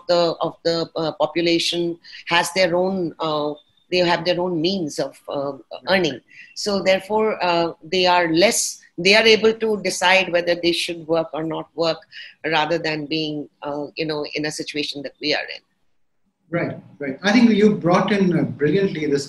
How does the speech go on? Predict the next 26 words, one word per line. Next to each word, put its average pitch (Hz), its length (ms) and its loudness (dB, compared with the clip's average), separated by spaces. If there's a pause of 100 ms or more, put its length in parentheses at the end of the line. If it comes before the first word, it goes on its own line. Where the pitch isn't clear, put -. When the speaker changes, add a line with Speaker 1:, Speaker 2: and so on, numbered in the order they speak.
Speaker 2:
cultural, 147 420 -2 (180)
uh, 120 140 -6 (120)
perspective, 139 680 -4
I - 20 -8
think 127 200 -2 (140)
very 147 200 2
validly. 131 520 -2
I - 200 -10
think 135 200 -2
we 139 280 0 (320)
sometimes 175 340 4 (120)
miss - 180 4
that 139 260 2
in 127 100 0
our 123 120 -10 (100)
conversations. 120 720 -2 (360)
Mister 220 200 4
Rao, 247 300 8
I 240 40 6
want 269 180 8
to - 120 -2
come 208 140 4
to 208 80 4
you, 214 200 4
somebody 190 560 2 (100)
who 185 300 -2